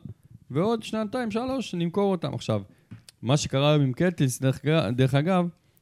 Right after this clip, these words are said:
יכול מאוד מאוד להיות שיקרה עם עוד שחקנים, עוד שנה, שנתיים, שהם יהיו מצוינים, ניקשר אליהם, ואז נמכור אותם בסכום גבוה מאוד, כמו שקרה היום,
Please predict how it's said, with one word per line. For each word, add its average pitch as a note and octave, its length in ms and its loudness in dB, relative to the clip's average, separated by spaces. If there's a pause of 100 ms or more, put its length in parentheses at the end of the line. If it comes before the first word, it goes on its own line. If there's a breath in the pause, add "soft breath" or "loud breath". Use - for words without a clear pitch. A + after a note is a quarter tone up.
(100)
יכול A#2+ 320 6
מאוד E3+ 240 8
מאוד F#3+ 320 4
להיות G#3 300 8
שיקרה F3 500 2
עם D#3 140 2
עוד F#3 160 0
שחקנים, F#3+ 520 2 (120)
עוד E3+ 200 0
שנה, F3+ 200 4
שנתיים, F3 420 2
שהם C3+ 200 2
יהיו F3 140 8
מצוינים, A#2+ 560 2 (380)
ניקשר C#3+ 560 4
אליהם, G#2+ 300 2 (600)
ואז D3 520 6 (320)
נמכור C#3 340 8
אותם C#3+ 280 8
בסכום D3 340 6
גבוה C3+ 360 6
מאוד, A2+ 320 8
כמו D3 160 4
שקרה A#2+ 320 2
היום, G#2 300 4